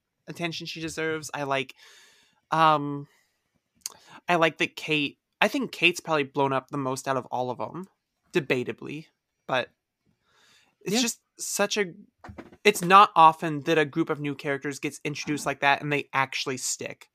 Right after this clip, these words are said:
Speaker 1: I don't think there was, there was maybe, like, two members of that original team that didn't stick.
Speaker 2: I definitely think they're the young'uns I care the most about.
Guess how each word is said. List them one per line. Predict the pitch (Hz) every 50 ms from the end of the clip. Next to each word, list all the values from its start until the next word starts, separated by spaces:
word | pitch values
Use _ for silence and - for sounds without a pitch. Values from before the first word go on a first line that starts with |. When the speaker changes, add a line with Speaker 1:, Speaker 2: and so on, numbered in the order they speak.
| _ _ _ _ _ _ _ _ _ _ _ -
Speaker 1:
I | 165
don't | 170 180 185
think | 170 196 170 -
there | 196 180
was, | 180 175 165 - - - _ _ _ _ _ _ _ _ _ _ _ _ _ _ _ _ _ _ _ _ _ _ _ _ -
there | - 185
was | 185 180 180
maybe, | 180 170 170 160 165
like, | 147 147 139 135 - _ -
two | - - - 208 202
members | 185 175 160 160 160 151 151
of |
that | 156 147 143
original | 147 139 143 135 - 147 139
team | 131 - - 139 131
that | 123 113 _
didn't | - 139 127 - 120 113
stick. | - - - 123 - - - - _ _ _ _ _ _ _ _ _ _ _ _ _ _ _ _ _ - - _ _ _ _ _ _ -
Speaker 2:
I | 160 175
definitely | 185 190 - 262 254 226 220
think | 208 151 123
they're | 123 127 127 117
the | 107 98
young'uns | 101 98 95 98 107 110 107 110 110 110
I | 117 107
care | 104 - - 113 107 107
the | 110 107
most | 107 107 107 - -
about. | 113 101 104 104 104 107 107